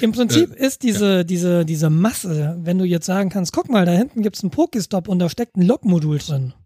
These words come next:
Speaker 1: Wenn du das in der Nähe vom Stachus machst, dann bewegen sich irgendwie zweihundert Leute im Pulk. Und wenn du das
Speaker 2: Mhm.
Speaker 1: von oben irgendwie guckst, dann kannst du damit so langsam, irg-, ne, das ist so irgendwie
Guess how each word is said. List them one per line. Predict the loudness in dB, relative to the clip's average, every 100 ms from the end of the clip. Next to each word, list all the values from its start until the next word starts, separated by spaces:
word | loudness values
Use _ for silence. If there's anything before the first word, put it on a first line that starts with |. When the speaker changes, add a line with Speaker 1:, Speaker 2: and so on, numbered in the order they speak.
| _ _ _ _ _ _ _ _ _ -2
Speaker 1:
Wenn | 2
du | 2
das | 0 2
in |
der | 4
Nähe | 4 4
vom | 2 -4
Stachus | -4 -8 -10 -4
machst, | -2 -2 -2
dann | 0
bewegen | 0 2 2 2
sich | -2 -4
irgendwie | -6 -6 -8
zweihundert | -8 -8 -4 0 2 2 2
Leute | 2 0 -2
im | -6 -6
Pulk. | -4 0 0 0 -6 _ _ _ _ _ _ -20 -20 -20 _ _
Und | 0 2
wenn | 4
du |
das | 4 4
Speaker 2:
Mhm. |
Speaker 1:
von | 4
oben | 2 2 2
irgendwie | 0 0 0
guckst, | -6 -14 -4
dann | -2
kannst | -2 -8 -4
du |
damit | -2 -2
so | 0
langsam, | 0 -2 -4
irg-, | -6 -8 -2
ne, | 0 0
das | -2
ist | -4 -4
so | 0
irgendwie | 0 2